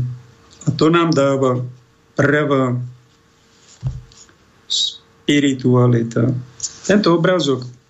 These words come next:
ktorý máte ako uputávku na dnešnú reláciu, ma zaujal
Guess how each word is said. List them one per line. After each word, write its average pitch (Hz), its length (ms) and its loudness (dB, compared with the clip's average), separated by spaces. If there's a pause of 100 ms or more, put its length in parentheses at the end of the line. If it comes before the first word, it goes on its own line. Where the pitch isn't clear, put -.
(480)
ktorý 160 160 0
máte 180 320 0
ako 165 320 0
uputávku 151 480 0
na 139 80 2
dnešnú 135 400 2
reláciu, 131 720 2 (400)
ma 165 240 4
zaujal 143 1040 0